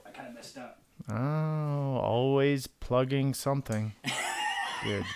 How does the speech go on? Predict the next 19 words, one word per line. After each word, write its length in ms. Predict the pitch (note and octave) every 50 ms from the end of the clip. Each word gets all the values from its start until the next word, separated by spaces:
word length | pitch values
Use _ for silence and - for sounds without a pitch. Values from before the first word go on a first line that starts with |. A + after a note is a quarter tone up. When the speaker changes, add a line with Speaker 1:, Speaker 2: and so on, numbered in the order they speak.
| - B3+ -
Speaker 2:
God. 440 | A2 G#2+ G#2+ A2 A2 A2+ A2+ A2 G#2 - A2 - - - - A#3+ - - - -
Speaker 1:
You're 160 | B3+ A#3 B3
such 260 | A#3+ A#3+ B3+ B3 A3+
a 80 | A#3+ B3
dick. 380 | A#3 A3+ A3+ - - G#3 G3+ -
Speaker 2:
What? 220 | - - - - - - - - - - _ _
Speaker 1:
You 260 | - A3 B3 C4 B3+ A3
are 140 | G#3+ G3 F#3+
Speaker 2:
I 220 | F#3+ - D3 D#3 E3+
Speaker 1:
such 260 | F3 F3 D#3+ A#3 A3
Speaker 2:
mean, 120 | G3 F#3 E3
it's 360 | D#3 E3+ D3+ C3+ - - -
Speaker 1:
a 40 | F#3
Speaker 2:
like 240 | F#3 F#3 F3+ F#3
Speaker 1:
big 200 | D#3+ C#3 B2 - -
Speaker 2:
always 680 | D3 E3 F#3 G#3 A3 A3 A3 G#3 G3 D#3+ C#3 A#2+ - -
constant 720 | - - - D#3 F3 G#3 A3+ A#3 - - - F#3 D#3+ B2+
with 180 | C#3+ C#3 B2+ A#2+
you. 160 | B2 A#2 G#2+